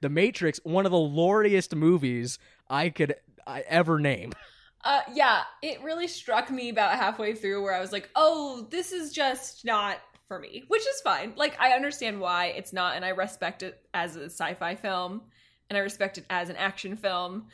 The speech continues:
Speaker 2: and I respect it as a Keanu Reeves vehicle. Um, but I had a thought.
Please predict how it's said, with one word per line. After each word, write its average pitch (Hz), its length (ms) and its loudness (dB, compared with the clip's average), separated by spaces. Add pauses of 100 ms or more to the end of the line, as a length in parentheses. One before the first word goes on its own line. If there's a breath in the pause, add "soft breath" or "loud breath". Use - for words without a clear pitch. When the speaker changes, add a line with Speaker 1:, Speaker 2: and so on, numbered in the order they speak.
(160 soft breath)
Speaker 2:
and 196 100 -6
I 196 40 0
respect 190 320 -4
it 202 100 -4
as 185 180 -2
a 175 180 2
Keanu 175 440 10
Reeves 175 280 8
vehicle. 165 520 8 (300 loud breath)
Um, 196 540 2 (360)
but 233 320 2 (1700)
I - 80 -12
had 208 140 -12
a 196 60 -14
thought. - 320 -16